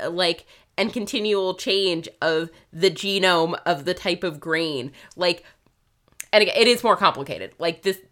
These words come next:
this paper that I read, it's, it's obviously more complicated. It's obviously still debate. But, like, this is, uh,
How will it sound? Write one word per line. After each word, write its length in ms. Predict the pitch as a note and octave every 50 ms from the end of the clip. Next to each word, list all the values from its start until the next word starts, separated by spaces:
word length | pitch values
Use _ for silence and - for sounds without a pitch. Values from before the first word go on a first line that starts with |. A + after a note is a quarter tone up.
| _
this 220 | - F#3+ F#3 F#3 -
paper 320 | - G#3+ E3+ E3 F3 E3+
that 120 | D3+ C#3+
I 40 | D3
read, 180 | C#3+ C#3+ B2+ -
it's, 160 | - G#3 G#3 - -
it's 120 | G#3+ G3+ -
obviously 360 | - F#3 - A3 G#3+ - A3
more 100 | F#3 F3+
complicated. 460 | E3 - F3 D3 C#3 - - C#3+ C#3+ -
It's 120 | - - - -
obviously 400 | D#3+ F3+ F3 F3+ F3+ - F3 E3
still 180 | D#3+ - - E3
debate. 380 | D#3+ D3+ C3+ - D3 D3 - - - - - - _
But, 140 | - A#3 G#3+
like, 180 | A#3 A3+ G#3+ - - - _
this 220 | F3 B3 C#4+ -
is, 160 | G4+ F#4+ -
uh, 360 | - - - _ _ _ -